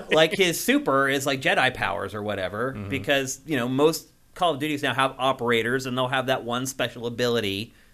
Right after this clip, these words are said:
Speaker 2: that they can perform,
Speaker 1: Mm-hmm.
Speaker 2: um, when they build up the meter or whatever. Like, I don't know. My head's kinda swimming thinking about a Star Wars coded Call of Duty game.
Speaker 1: Yeah, it kinda depends where they wanna set it. I mean,
Speaker 2: Mm-hmm.
Speaker 1: I imagine you're gonna do some kind of, like,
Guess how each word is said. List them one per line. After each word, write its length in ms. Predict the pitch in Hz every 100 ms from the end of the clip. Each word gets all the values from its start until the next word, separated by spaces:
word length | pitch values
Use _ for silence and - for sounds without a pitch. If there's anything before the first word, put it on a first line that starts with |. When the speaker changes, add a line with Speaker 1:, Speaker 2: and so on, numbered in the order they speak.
| _
Speaker 2:
that 160 | 107 104
they 120 | 110
can 160 | - 101
perform, 600 | 104 104 104 92 101 117
Speaker 1:
Mm-hmm. 240 | 107 101 95
Speaker 2:
um, 120 | 104
when 80 | 107
they 80 | 107
build 220 | 123 123
up 100 | 117
the 80 | 107
meter 300 | 117 127 110
or 160 | 95
whatever. 520 | 95 92 95 98 98
Like, 300 | 95 98 - - _ _
I 160 | 147 220
don't 180 | 156 117
know. 180 | 120 110
My 160 | 143
head's 240 | 156 180 175
kinda 220 | 170 131
swimming 320 | - 131 110
thinking 280 | 113 104 110
about 440 | 104 107 104 -
a 180 | 110 107
Star 400 | - - 117 117
Wars 680 | 117 110 110 104 101 95 - - _
coded 500 | - 113 104 95 87 - -
Call 200 | 117 107
of 80 | 92
Duty 220 | 98 90
game. 300 | 80 67 - - - -
Speaker 1:
Yeah, 160 | 120 120
it 80 |
kinda 200 | 233 262
depends 380 | 143 - 139 117
where 240 | 110 123 113
they 80 |
wanna 260 | 110 104 95
set 280 | - 104 98
it. 140 | 95 -
I 60 | 107
mean, 200 | 104 107
Speaker 2:
Mm-hmm. 60 | 101
Speaker 1:
I 40 |
imagine 380 | 104 123 123 110
you're 80 | 104
gonna 140 | 98
do 140 | 98
some 120 | 95 101
kind 140 | 104
of, 60 | 95
like, 260 | 95 95